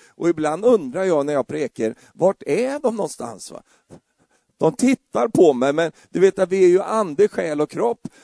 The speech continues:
Och en del verkar det som att de kommer hit, de sätter kroppen i stolen och sen går de. De är helt någon annanstans under hela preken, va?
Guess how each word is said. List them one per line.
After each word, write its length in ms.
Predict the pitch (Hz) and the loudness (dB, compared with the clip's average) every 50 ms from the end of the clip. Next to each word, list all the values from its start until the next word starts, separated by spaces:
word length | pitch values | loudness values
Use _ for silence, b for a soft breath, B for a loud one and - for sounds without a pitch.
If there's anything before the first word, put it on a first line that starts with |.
| b b b b _ | b b b b _
Och 140 | - 165 175 | -4 -2 -2
en 100 | 180 165 | 0 4
del 220 | 165 185 226 220 | 4 4 4 4
verkar 300 | 226 226 214 208 - 190 | 2 0 -2 -2 -2 -2
det 80 | 190 175 | -2 0
som 200 | - 180 170 180 | 0 0 0 0
att 140 | 175 - | -2 0
de 160 | - 175 180 175 | -2 -2 -2 -2
kommer 260 | 165 180 175 151 151 | -4 -4 -2 -2 -2
hit, 300 | 175 202 233 240 240 - _ b b b | -2 -2 -4 -6 -8 -10 _ b b b
de 180 | _ - 147 202 | _ -4 -2 -2
sätter 380 | - - - 233 - _ - | -2 -2 -2 -2 -2 _ -6
kroppen 460 | 208 - 196 202 185 - _ - 180 175 | -6 -2 -2 -2 -2 -2 _ -8 -6 -6
i 60 | 170 | -4
stolen 500 | - - 170 151 131 127 143 170 196 226 B B B | -2 0 0 0 0 0 0 -2 -2 -6 B B B
och 160 | B - 151 | B -6 -4
sen 200 | 143 151 180 220 | -4 -4 -2 4
går 240 | 202 202 233 240 247 | 8 8 8 8 8
de. 320 | 170 107 104 - - - - _ _ _ _ _ _ _ _ _ _ _ _ _ _ _ _ _ _ _ _ _ _ _ _ _ _ _ _ _ _ _ _ - | 4 2 -2 -8 -14 -18 -20 _ _ _ _ _ _ _ _ _ _ _ _ _ _ _ _ _ _ _ _ _ _ _ _ _ _ _ _ _ _ _ _ -2
De 140 | 135 135 | -2 2
är 100 | 190 247 | 4 4
helt 220 | 247 240 240 - - | 4 4 4 4 2
någon 140 | 202 202 202 | 0 0 2
annanstans 680 | 196 185 139 131 - - - - 135 180 226 226 - | 0 0 0 0 -2 -2 0 0 0 0 0 2 2
under 180 | 196 190 190 185 | 2 2 4 2
hela 260 | 180 190 175 147 143 | 2 2 0 -2 -4
preken, 520 | - 175 170 143 113 - - 180 240 254 | -2 -2 -2 -2 -2 -2 -2 -2 -2 -2
va? 140 | - - - | -4 -8 -12